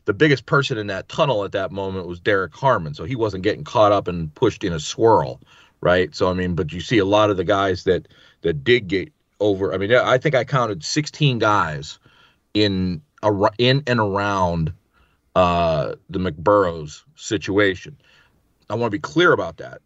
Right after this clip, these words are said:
There were sixteen guys around there, but that, those sixteen guys weren't involved in that. That was, that was literally a, there were guys that were caught up into it. You know, guys like Jaden Reed and Daniel Barker got pushed down the hallway by us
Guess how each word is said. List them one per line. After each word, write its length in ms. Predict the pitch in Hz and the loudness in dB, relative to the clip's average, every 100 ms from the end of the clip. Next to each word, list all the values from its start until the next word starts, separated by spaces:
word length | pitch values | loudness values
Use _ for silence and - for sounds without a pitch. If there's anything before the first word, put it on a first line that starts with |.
| _ | _
There 140 | 120 | -2
were 100 | 117 | -2
sixteen 400 | 101 160 147 135 | -2 -4 -2 -4
guys 280 | 104 127 117 | 0 -2 -2
around 420 | 87 117 160 131 | -4 0 0 0
there, 220 | 87 73 73 | -6 -18 -16
but 100 | 82 | -6
that, 260 | 127 90 | -6 -4
those 220 | 95 135 | -2 -2
sixteen 380 | - 156 - 143 | -2 -6 -6 -4
guys 240 | 147 139 113 | -2 -2 -2
weren't 220 | 123 87 | -6 -8
involved 520 | 80 123 147 131 - | -4 2 4 2 0
in 120 | 55 | -18
that. 200 | 57 - _ _ _ _ _ - | -20 -20 _ _ _ _ _ -2
That 160 | 117 110 | -2 -2
was, 240 | 104 - | -8 -6
that 240 | 117 139 | -2 -2
was 160 | 120 90 | -2 -8
literally 840 | 101 117 135 135 120 110 107 101 | -8 -2 2 4 4 4 2 0
a, 480 | 104 90 76 - 87 | -2 -4 -8 -12 -8
there 160 | 90 117 | -2 0
were 120 | 127 | 2
guys 260 | 117 117 110 | 2 0 -2
that 60 | |
were 100 | 87 | -8
caught 300 | 76 135 131 | -4 2 4
up 120 | 127 | 4
into 220 | 123 120 117 | 0 -4 -2
it. 80 | |
You 60 | 104 | -2
know, 100 | 101 | -4
guys 240 | 85 107 | -2 -2
like 100 | 110 78 - - - _ - | -2 -6 -16 -20 -20 _ -2
Jaden 380 | 113 117 110 | 2 2 0
Reed 240 | 104 113 113 | -2 -2 -2
and 140 | 95 | -4
Daniel 280 | 98 107 101 | -2 -2 -2
Barker 320 | 80 107 113 | 2 2 2
got 180 | 95 - | -2 -2
pushed 260 | - 113 - | -4 -6 -2
down 200 | 95 92 | -2 -2
the 80 | |
hallway 460 | 76 98 110 107 95 | -4 2 4 4 2
by 320 | 80 90 87 | 2 0 2
us 500 | 104 104 80 - - | 2 2 -2 -10 -16